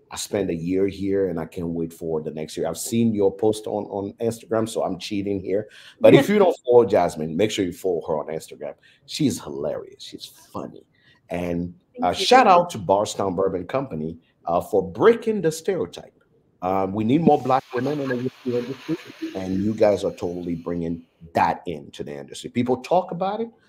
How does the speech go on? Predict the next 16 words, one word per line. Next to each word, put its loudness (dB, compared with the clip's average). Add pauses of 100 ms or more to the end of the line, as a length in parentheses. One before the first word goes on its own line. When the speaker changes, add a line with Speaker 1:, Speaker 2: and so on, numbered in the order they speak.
(120)
Speaker 1:
but 0
not 0
a 2
lot 2
of -4
people -6
actually -8 (1000)
put 0
their, 4
their -2
money -4
where -8
their -12
mouth -16
is. -14
So, -10